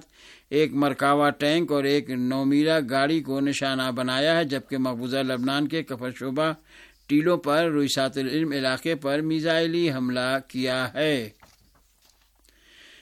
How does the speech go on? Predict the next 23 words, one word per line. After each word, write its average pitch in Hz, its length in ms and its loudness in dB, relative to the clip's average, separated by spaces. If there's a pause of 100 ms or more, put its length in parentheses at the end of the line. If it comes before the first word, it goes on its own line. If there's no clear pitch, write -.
(200)
سینی 170 280 6
فوج 180 280 4
کے 202 220 2
جوائنٹ 165 480 2
چیف 180 280 -2
آف 156 220 0
اسٹاف 151 440 0
کے 175 140 0
سابق 156 480 2
اقتصادی 147 480 0
مشیر 156 380 0
نے 165 160 0
کہا 165 260 0
ہے 180 60 0
کہ 165 160 -2
حزب 127 140 -2
اللہ 139 300 2
میزائل 139 460 2
کے 147 240 -2
ذخیروں 139 560 -2
کے 156 140 -2
لحاظ 156 400 0
سے 175 180 -2